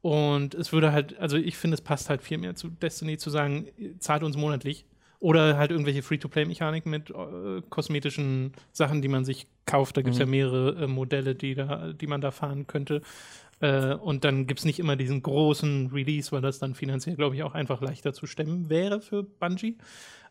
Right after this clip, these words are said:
Speaker 1: Ähm, auf der anderen Seite haben sie ja den Publisher-Deal für ihr neues Spiel, ne? Mit
Speaker 2: Mhm.
Speaker 1: Nexon war
Speaker 2: Mhm.
Speaker 1: das, glaub ich. Ähm, und da frage ich mich jetzt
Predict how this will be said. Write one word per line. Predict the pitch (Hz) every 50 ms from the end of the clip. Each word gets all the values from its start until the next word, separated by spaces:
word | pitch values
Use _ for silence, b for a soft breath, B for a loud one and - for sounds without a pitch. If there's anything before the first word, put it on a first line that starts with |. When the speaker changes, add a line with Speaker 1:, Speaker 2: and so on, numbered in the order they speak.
| B -
Speaker 1:
Ähm, | 156 147 151 151 147 147 151 151 151 - - - _ _ _ _ _ _ _ _ _ -
auf | 180 175 170 -
der | - 170 165
anderen | 165 180 190 185
Seite | 180 175 170 - 180 170 170 175 175 175 175 - 170 151
haben | 143 151 175 202 208
sie | 175 156 156
ja | 147 143
den | 139 139 143
Publisher-Deal | - - 151 147 151 - - 151 143 139 151 151 151 147
für | - - 160 156
ihr | 160 156 147
neues | 147 151 185 196 180 - -
Spiel, | - - - 180 175 180 180
ne? | 185 180 185 202 208
Mit | 190 170 170 - 120
Speaker 2:
Mhm. | 131 139 - - _ -
Speaker 1:
Nexon | 156 170 170 - - 156 151 175 117
war | 117 123
Speaker 2:
Mhm. | 139
Speaker 1:
das, | 143 - -
glaub | 165 160 165 165
ich. | 185 208 202 - B B B B B B B B B _ -
Ähm, | 156 151 147 147 147 143 143 143 143 151 - - _
und | - 170 151 156 147 - -
da | 151 160
frage | 160 - 185 175 180
ich | 180 175
mich | 190 180 -
jetzt | - 175 175 180 - - - -